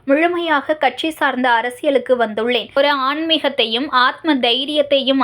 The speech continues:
அளிக்கும் பெண்களுக்கு மிகவும் பக்கபலமாக இருக்கும் மோடி அவர்களுக்கு வலு சேர்க்கும் விதமாக செயல்படுவேன் என தெரிவித்தார். தமிழகத்தில் பெண்கள் பாதுகாப்பு என்ற விஷயத்தில் புரட்சி தலைவி அம்மா அவர்களை மிகவும் இழக்கிறோம்.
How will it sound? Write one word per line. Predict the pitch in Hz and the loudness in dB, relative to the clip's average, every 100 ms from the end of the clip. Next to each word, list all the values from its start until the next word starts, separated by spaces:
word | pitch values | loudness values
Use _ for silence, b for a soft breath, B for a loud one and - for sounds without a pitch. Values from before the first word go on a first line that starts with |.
| 226 | 0
அளிக்கும் | 262 269 302 | -2 -2 -2
பெண்களுக்கு | - 233 254 269 247 285 | 0 0 0 0 0 0
மிகவும் | 294 240 254 247 311 | 0 0 0 0 0
பக்கபலமாக | 277 269 311 294 277 254 262 262 | -2 0 0 0 0 2 2 2
இருக்கும் | 294 262 247 247 254 220 | 0 0 0 0 -2 0
மோடி | 220 247 247 B B B | 0 2 0 B B B
அவர்களுக்கு | 269 302 311 311 262 339 370 | 0 0 0 -2 0 0 2
வலு | 277 277 | 2 0
சேர்க்கும் | 339 381 339 320 277 | -2 -2 0 0 0
விதமாக | 262 269 262 254 285 277 | 2 2 2 2 0 0
செயல்படுவேன் | 247 247 247 277 262 240 | 0 0 0 0 2 0
என | 247 226 220 | 0 -4 -4
தெரிவித்தார். | 220 208 240 247 214 - B B | -6 -2 -2 0 -4 -4 B B
தமிழகத்தில் | 285 285 302 294 285 285 320 | -2 0 0 -2 -2 -2 0
பெண்கள் | 254 269 294 277 | -2 -2 -2 -2
பாதுகாப்பு | 262 240 262 269 262 277 | 0 0 0 0 0 0
என்ற | 240 240 254 | 0 0 -2
விஷயத்தில் | 240 233 262 240 226 302 | 0 0 -2 0 -2 0
புரட்சி | 285 269 269 330 | 0 0 -2 -4
தலைவி | 302 254 254 262 | 0 0 2 0
அம்மா | 240 226 247 254 | 0 0 2 2
அவர்களை | 240 240 233 277 | 2 0 0 0
மிகவும் | 269 226 247 262 233 | -2 -2 0 0 -2
இழக்கிறோம். | 220 214 214 254 208 | -4 -4 0 0 0